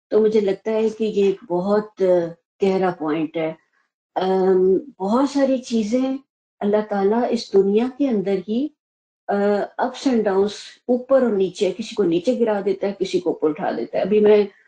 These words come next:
पढ़ रही थी, अ, कुरान में कि शायद हजरत यूनुस का ही तस्करा था उस, उन आयात के अंदर,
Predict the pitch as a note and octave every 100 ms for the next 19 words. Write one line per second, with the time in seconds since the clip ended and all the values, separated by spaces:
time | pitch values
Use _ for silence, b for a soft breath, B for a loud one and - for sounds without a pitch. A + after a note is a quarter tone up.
0 | b - A3+ A3+ G#3+ G3 G#3+ G3+ F#3 F#3
1 | b b _ _ - - F3+ G#3 G3 F3+
2 | G3 G#3 G3 F#3+ G3 _ _ _ _ -
3 | G3+ F3+ F3+ F3 E3+ - - - G#3 A3+
4 | G#3+ G3+ G3+ G3 G3 F#3 G#3 G#3 G#3 G3+
5 | - A#3 A3+ C4+ C#4+ C4 - - A3+ G#3+
6 | G3+ G3 G3+ A#3+ A3+ B3 B3